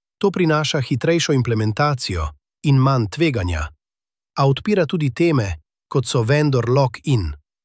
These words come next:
odgovornost za odločitve, pristranskost modelov in potreba po odprtih standardih. Kaj to pomeni za nas kot uporabnike in družbo?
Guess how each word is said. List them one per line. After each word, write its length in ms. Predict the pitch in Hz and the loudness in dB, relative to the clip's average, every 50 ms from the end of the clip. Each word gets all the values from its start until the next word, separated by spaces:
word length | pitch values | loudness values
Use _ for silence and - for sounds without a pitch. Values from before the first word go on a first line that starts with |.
| _ _ - | _ _ -4
odgovornost 800 | 135 127 123 123 139 131 160 170 165 156 143 117 101 - - - - | -4 -2 2 2 2 2 2 2 2 2 2 0 0 -2 -8 -12 -8
za 140 | - 113 120 | -4 -2 0
odločitve, 680 | 110 107 110 110 104 - - 165 139 - 95 90 78 71 - _ _ _ _ _ _ _ _ _ | 0 0 0 -2 -2 -2 -2 -2 -2 -4 -4 -6 -6 -8 -10 _ _ _ _ _ _ _ _ _
pristranskost 800 | - 151 143 - - - 180 180 180 165 - - 147 120 - - | -2 -2 -2 -2 0 0 0 0 0 0 -2 -2 -2 -2 -2 -2
modelov 480 | 120 113 113 110 113 123 110 85 80 73 - _ _ _ _ _ _ _ - | -2 0 0 0 0 0 0 -2 -4 -6 -8 _ _ _ _ _ _ _ 0
in 140 | 143 131 120 | 2 2 2
potreba 460 | - 127 - - 170 180 170 170 156 | 2 0 0 2 2 2 2 0 -2
po 120 | 139 - 123 | -2 -2 -2
odprtih 560 | 107 104 - - 143 139 123 - - 127 - | -4 -4 -4 -2 -2 -2 -2 -2 -6 -6 -6
standardih. 800 | - - 139 110 92 85 80 80 78 76 78 71 71 - - - _ _ _ _ _ _ _ _ _ _ _ _ _ _ _ _ _ _ _ - | -4 -2 -2 -2 -2 -2 -4 -6 -8 -8 -12 -12 -12 -14 -20 -20 _ _ _ _ _ _ _ _ _ _ _ _ _ _ _ _ _ _ _ -6
Kaj 220 | - 208 233 226 | -2 0 0 0
to 120 | - 233 | 0 -2
pomeni 380 | 180 - 180 170 175 180 175 160 | 0 0 2 2 2 2 2 2
za 140 | 131 131 120 | 2 0 0
nas 280 | 127 143 151 139 - | 2 0 0 -2 -4
kot 160 | - - 127 - | -4 -4 -4 -4
uporabnike 640 | 120 - 120 120 131 139 139 131 131 123 - 120 | -4 -2 -2 0 0 0 2 0 0 -2 0 0
in 140 | 113 113 110 | -2 0 0
družbo? 440 | 104 123 143 143 120 101 85 80 78 | 0 0 0 0 0 -2 -4 -6 -8